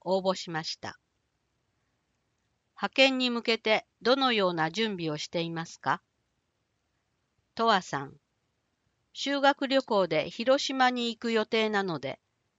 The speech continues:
学校でも平和学習が始まっています。長崎の原爆投下については、図書館で本を読んだりして、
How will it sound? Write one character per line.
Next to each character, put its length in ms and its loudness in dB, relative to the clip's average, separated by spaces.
学 180 2
校 220 4
で 160 2
も 320 -2
平 260 6
和 100 6
学 220 6
習 260 0
が 140 2
始 240 -4
ま 140 0
っ 40 -6
て 200 -6
い 100 -2
ま 160 -4
す。 240 -20
長 340 6
崎 320 0
の 180 -2
原 220 0
爆 240 0
投 220 0
下 140 2
に 140 -2
つ 140 -10
い 120 -2
て 180 -8
は、 220 -4
図 100 -6
書 180 2
館 280 4
で 160 -2
本 320 -2
を 80 0
読 180 0
ん 80 -6
だ 100 0
り 140 -8
し 160 -10
て、 240 -8